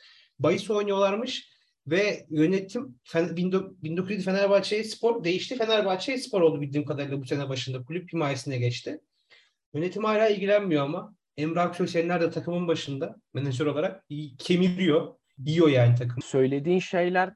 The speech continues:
Speaker 2: hiç de böyle yenilir yutulur şeyler değil. Bizim de vaktimiz,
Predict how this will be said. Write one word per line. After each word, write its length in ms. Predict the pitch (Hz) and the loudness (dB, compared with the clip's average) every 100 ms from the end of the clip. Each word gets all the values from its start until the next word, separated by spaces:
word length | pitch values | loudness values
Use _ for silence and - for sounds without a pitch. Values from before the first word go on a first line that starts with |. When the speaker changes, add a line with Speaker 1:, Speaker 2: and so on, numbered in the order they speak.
| _ | _
Speaker 2:
hiç 340 | 180 - - | -16 -16 -2
de 300 | 180 175 - _ | 2 2 0 _
böyle 240 | 131 143 | -2 0
yenilir 440 | 151 127 135 147 175 | 0 0 0 0 0
yutulur 380 | 160 - 165 | 0 -2 -2
şeyler 540 | 156 170 160 160 160 143 | -2 -2 0 2 0 0
değil. 240 | 170 214 - _ _ 123 | -4 -4 -8 _ _ -8
Bizim 280 | 127 185 | -2 2
de 160 | 180 147 | 2 2
vaktimiz, 760 | 143 143 _ 160 175 180 - | 0 -2 _ 0 0 -2 -12